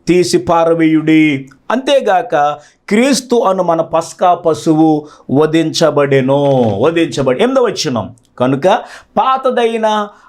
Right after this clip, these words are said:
ఆ పులిపిండితోనైనను దుర్మార్గతయు దుష్టత్వమునను పులిపిండితోనైనను కాకుండా, నిష్కాపట్యమును సత్యమునను పులియని రొట్టెతో పండుగ ఆచరింతుము." దేవునికి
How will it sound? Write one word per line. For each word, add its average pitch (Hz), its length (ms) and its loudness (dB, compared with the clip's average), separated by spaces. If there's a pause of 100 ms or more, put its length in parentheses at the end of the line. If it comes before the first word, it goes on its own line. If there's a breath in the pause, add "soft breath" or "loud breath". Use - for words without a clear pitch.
(300 soft breath)
ఆ 151 280 0 (180)
పులిపిండితోనైనను 233 1400 0 (300)
దుర్మార్గతయు 165 1120 0 (420 soft breath)
దుష్టత్వమునను 233 1300 -2 (160)
పులిపిండితోనైనను 240 1120 0
కాకుండా, 139 720 -2 (440 soft breath)
నిష్కాపట్యమును 202 1400 0
సత్యమునను 233 1080 -2 (440 soft breath)
పులియని 311 420 2
రొట్టెతో 247 680 0
పండుగ 190 400 0 (100)
ఆచరింతుము." 143 1160 0
దేవునికి 139 720 0